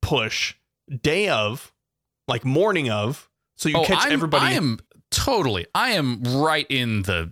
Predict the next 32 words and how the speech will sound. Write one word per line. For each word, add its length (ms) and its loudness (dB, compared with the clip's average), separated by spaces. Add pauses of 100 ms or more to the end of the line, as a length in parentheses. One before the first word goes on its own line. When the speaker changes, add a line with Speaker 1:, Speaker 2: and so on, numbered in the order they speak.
(120)
Speaker 2:
just 440 -2
smack 560 0
dab 320 0
in 60 -4
the 60 -2
middle 520 -2 (420)
of 540 -2 (560)
the 160 2
demo 640 -2 (120)
for 420 0
the 100 -6
pers-, 380 0
the 140 -4
kind 300 -2
of 100 -8
person 460 0
they 180 0
would 180 -2
want 380 -2
to 100 0
go 240 -2
and 140 -6
grab 340 0
one 160 -2
of 80 -6
these 180 -4
sandwiches. 760 -4
They 340 0
know 360 -2
it. 220 -10 (160)
Speaker 1:
Mm-hmm. 200 -6 (260)
Speaker 2:
Absolutely. 840 -2